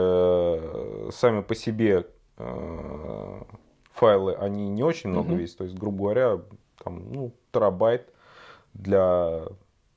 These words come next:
Speaker 1: работы и какой-то там половину в хранение, грубо говоря.
Speaker 2: Ну, то есть, ну,
Speaker 1: Вот.
Speaker 2: да, да, логично. Два накопителя и, и, и, и, понятно. Ну, наверное, у тебя, слушай, вопрос, опять-таки, понимаешь, я вот,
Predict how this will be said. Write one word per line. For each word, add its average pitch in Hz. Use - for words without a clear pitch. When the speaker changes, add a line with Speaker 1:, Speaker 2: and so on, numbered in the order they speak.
Speaker 1:
работы 107
и 131
какой-то 104
там 85
половину 98
в -
хранение, 85
грубо 87
говоря. 85
Speaker 2:
Ну, 180
то 202
есть, 151
ну, 160
Speaker 1:
Вот. 143
Speaker 2:
да, 151
да, 131
логично. 143
Два 143
накопителя 147
и, 170
и, 180
и, 165
и, 220
понятно. 160
Ну, 180
наверное, 202
у 185
тебя, 185
слушай, 165
вопрос, 156
опять-таки, 156
понимаешь, 214
я 175
вот, 190